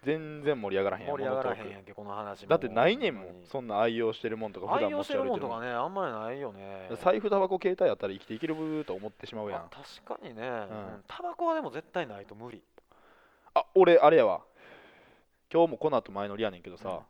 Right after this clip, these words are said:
Speaker 1: 前乗り行く時、絶対と言っていいほど、あれ持っていくね。
Speaker 2: 何？
Speaker 1: 何やったっけ？あの、延長コード。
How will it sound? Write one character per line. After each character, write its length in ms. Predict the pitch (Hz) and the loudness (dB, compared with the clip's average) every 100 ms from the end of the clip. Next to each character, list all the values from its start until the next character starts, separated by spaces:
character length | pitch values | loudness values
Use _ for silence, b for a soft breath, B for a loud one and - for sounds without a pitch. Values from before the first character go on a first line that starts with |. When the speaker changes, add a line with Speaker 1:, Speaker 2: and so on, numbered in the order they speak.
| _ | _
Speaker 1:
前 220 | 135 143 | 4 4
乗 120 | 156 | 4
り 80 | 156 | -2
行 100 | 170 | -4
く 40 | - | -4
時、 480 | 165 - 208 - - _ 110 | -6 -4 -6 -6 -10 _ 2
絶 260 | 147 196 - - | 8 8 6 -12
対 240 | - 180 160 | 2 4 4
と 100 | 117 | 0
言 80 | 113 | -6
っ 40 | |
て 180 | - 101 | -4 -6
い 100 | 101 | -4
い 40 | |
ほ 120 | 101 | -4
ど、 300 | 104 104 85 _ _ _ _ | -2 -2 -4 _ _ _ _
あ 100 | 110 | 2
れ 60 | 113 | 2
持 80 | 95 | 2
っ 40 | |
て 140 | - 87 | -12 -18
い 40 | |
く 80 | - | -16
ね。 160 | 85 - _ _ | -20 -20 _ _
Speaker 2:
何？ 120 | 160 156 180 _ _ - | -20 -20 _ _ _ -12
Speaker 1:
何 80 | |
や 40 | 95 | -10
っ 20 | |
た 80 | 90 | -10
っ 20 | - | -14
け？ 160 | 90 _ _ _ - | -18 _ _ _ -14
あ 160 | 92 | -14
の、 180 | 90 90 - | -14 -4 4
延 240 | 214 214 | 4 6
長 180 | 214 180 | 6 8
コ 160 | 175 | 8
ー 40 | 113 | 4
ド。 160 | 82 | 0